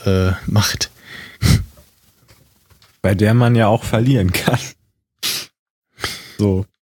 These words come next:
Speaker 1: Ja.
Speaker 2: Wenn du dann falsch guckst, atmest, reagierst.
Speaker 1: Genau. <laughs>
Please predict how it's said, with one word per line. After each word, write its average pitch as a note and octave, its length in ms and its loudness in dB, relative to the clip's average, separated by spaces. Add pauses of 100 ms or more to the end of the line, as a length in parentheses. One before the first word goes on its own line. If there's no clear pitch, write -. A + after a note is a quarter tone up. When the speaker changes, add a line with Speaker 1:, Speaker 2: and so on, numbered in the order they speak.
(100)
Speaker 1:
Ja. A2+ 220 2 (240)
Speaker 2:
Wenn G#2 160 2
du A2 160 4
dann G2+ 480 0
falsch - 460 -2 (320)
guckst, - 420 -4
atmest, C3 580 -2
reagierst. G2+ 580 -2
Speaker 1:
Genau. B2+ 360 2 (480)
<laughs> - 420 0